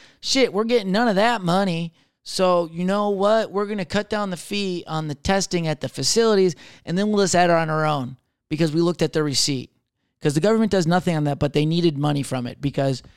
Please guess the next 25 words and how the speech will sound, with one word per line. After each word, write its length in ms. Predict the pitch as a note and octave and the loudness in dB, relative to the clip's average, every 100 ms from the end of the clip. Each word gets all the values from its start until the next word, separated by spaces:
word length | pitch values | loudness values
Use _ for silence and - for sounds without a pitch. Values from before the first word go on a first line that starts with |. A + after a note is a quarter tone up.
| _ - | _ 0
they're 180 | D3+ D3+ | 2 4
the 120 | D3+ | 2
government 520 | D3+ D3+ C#3 C3+ - | 2 2 2 0 -2
and 160 | D3 C#3+ | 0 2
they 160 | D3+ D3 | 4 2
need 340 | D3 C#3+ - | 0 -4 -2
the 100 | D3 | 2
money. 340 | C#3+ C3 A#2 - - _ _ _ _ _ _ _ - - - - _ _ _ _ _ _ _ | 2 2 -2 -10 -20 _ _ _ _ _ _ _ -18 -18 -18 -20 _ _ _ _ _ _ _
Why 160 | C#3 F#3+ | 0 2
don't 160 | A#3 | 2
you 100 | B3 | 2
just 120 | A#3 | 2
ask 220 | A3+ A#3 A3 | 2 0 -4
your 80 | |
friend 220 | F3+ A3+ A3+ | 0 0 0
like 160 | G3+ | -2
Jeff 180 | F#3 G#3 | -2 -2
Bezos 580 | E3 F#3 A3 A#3 A3+ F#3+ | 0 2 2 2 0 0
or 40 | |
something, 360 | F3+ F#3 E3+ D#3 | 0 0 0 0
dude? 260 | E3 G3+ F3+ | 2 2 0
Just 120 | D3+ | 0
get 180 | G3 - | -2 0
some 160 | A3 | -2
money. 380 | G#3 A3 A3 C#3+ | 0 2 2 0